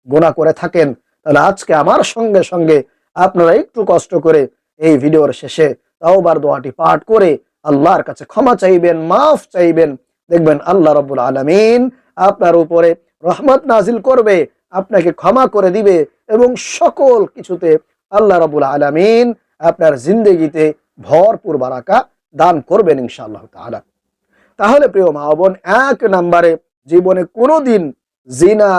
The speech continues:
ব্যভিচারে লিপ্ত হওয়া যাবে না। এরপরে দুই নম্বরে মিথ্যা কথা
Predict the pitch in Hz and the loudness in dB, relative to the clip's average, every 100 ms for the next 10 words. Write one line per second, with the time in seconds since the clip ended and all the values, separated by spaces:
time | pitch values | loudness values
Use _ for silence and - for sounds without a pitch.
0 | 156 160 190 185 175 156 151 135 _ _ | 0 0 0 0 0 2 0 -2 _ _
1 | 135 143 208 - 175 127 139 156 226 - | -2 0 0 -2 -4 -2 0 2 0 -4
2 | _ _ _ 131 135 123 113 117 139 - | _ _ _ -4 -2 -2 -4 -2 -4 -4
3 | _ _ _ _ _ 185 226 220 196 196 | _ _ _ _ _ 0 2 2 0 0
4 | 180 165 214 320 302 247 196 185 165 120 | 0 -2 -2 0 0 0 0 0 0 -2
5 | _ _ _ _ _ _ _ _ - 139 | _ _ _ _ _ _ _ _ -6 0
6 | 202 - - 185 185 135 | 0 -2 -4 -2 0 0